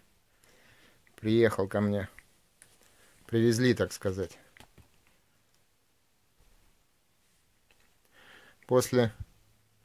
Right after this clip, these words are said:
неудачного металлоремонта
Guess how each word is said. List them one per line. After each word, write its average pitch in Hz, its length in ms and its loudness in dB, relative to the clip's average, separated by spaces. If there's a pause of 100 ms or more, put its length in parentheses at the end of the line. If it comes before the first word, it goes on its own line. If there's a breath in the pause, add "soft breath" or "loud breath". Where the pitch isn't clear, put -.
(140)
неудачного 113 760 4 (2000)
металлоремонта 123 1040 6